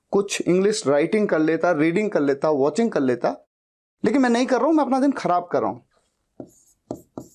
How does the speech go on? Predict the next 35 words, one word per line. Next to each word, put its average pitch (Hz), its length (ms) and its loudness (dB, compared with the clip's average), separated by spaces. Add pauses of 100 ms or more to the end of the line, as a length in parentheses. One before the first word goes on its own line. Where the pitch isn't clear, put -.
(120)
"I 190 140 2
am 226 140 0
spoiling", 196 760 0 (840)
स्पॉइल 208 480 -2
कर 208 160 -2
रहा 190 100 0
हूं 196 80 0
मैं 196 100 0
अपना 180 200 -2
दिन, 151 200 -2 (120)
"I 165 80 2
am 175 100 0
spoiling 226 760 0 (640)
my 175 420 2 (120)
day।" 156 300 2 (1500)
जब 196 200 0
भी 254 100 0
आप 262 120 2
फालतू 208 480 0
बैठे 190 240 0
हो, 226 120 2
कुछ 233 240 -4
काम 196 280 0
नहीं 208 200 2
कर 180 180 0
रहे 214 120 2
हो, 269 60 0 (580)
बोलिए 226 320 2
इस 226 120 -2
सेंटेंस 175 440 0
को, 170 100 -2
"I 170 100 2
am 180 80 0
spoiling 208 580 0
my 185 100 2